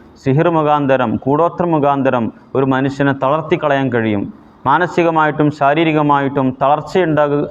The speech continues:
ഉണ്ടാകുക എന്നുള്ളത് സിഹിറിൻ്റെ അടയാളങ്ങളിൽപ്പെട്ടതാണ്. അതുപോലെ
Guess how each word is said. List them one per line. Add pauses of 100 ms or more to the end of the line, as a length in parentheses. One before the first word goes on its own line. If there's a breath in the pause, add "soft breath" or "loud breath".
(180)
ഉണ്ടാകുക (160)
എന്നുള്ളത് (440 loud breath)
സിഹിറിൻ്റെ
അടയാളങ്ങളിൽപ്പെട്ടതാണ്. (1400)
അതുപോലെ